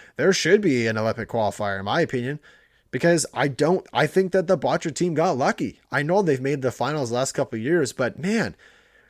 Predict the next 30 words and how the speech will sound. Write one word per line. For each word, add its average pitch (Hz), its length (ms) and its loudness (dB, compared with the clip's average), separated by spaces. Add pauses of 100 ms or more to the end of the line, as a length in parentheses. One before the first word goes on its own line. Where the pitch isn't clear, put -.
(180)
like, 135 140 -4
sometimes 202 520 2
it's 151 140 0
not 151 240 -2
the 139 80 -2
best 139 340 -4
team 160 220 -4
that 139 80 -2
wins 135 220 -4
the 127 100 -6
Brier. 127 320 -2
It's - 120 -8
a 113 40 -10
team 151 240 -8
that 135 120 -4
gets 135 220 -4
the 113 80 -6
luckiest, 117 520 -4
and 104 100 -6
I 110 80 -4
just 123 320 -8
don't 139 260 -4
feel 151 300 -4
like 131 220 -2
they 127 100 -2
are 131 120 -2
good 110 220 -4
enough 120 360 -4
to - 120 -10
compete. 165 560 -6